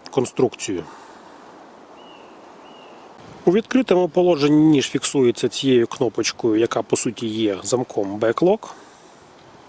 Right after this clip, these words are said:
І для складання достатньо лише її натиснути, і ніж у нас складеться. Але в кінці ходу у нас немає ніякого упору, відповідно, ніж буде так стрибати, якщо ми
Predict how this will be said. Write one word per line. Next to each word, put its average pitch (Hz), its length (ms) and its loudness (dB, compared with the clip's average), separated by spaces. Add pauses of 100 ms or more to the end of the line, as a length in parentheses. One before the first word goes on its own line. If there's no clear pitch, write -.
(1040)
І 226 140 2
для 165 140 2
складання 160 520 0
достатньо 123 480 -2
лише 113 240 0
її 123 160 0
натиснути, 196 600 -2
і 113 100 -4
ніж 143 240 -2
у 131 60 0
нас 120 180 -2
складеться. 117 580 -4 (760)
Але 208 280 0
в 143 360 0
кінці 156 480 -2
ходу 127 420 0
у 131 80 2
нас 120 320 -2 (120)
немає 131 440 0 (280)
ніякого 127 640 -2
упору, 135 500 0 (140)
відповідно, 151 460 0
ніж 160 260 0
буде 143 380 0 (440)
так - 260 -8 (120)
стрибати, 160 540 -2
якщо 175 300 0
ми 151 260 0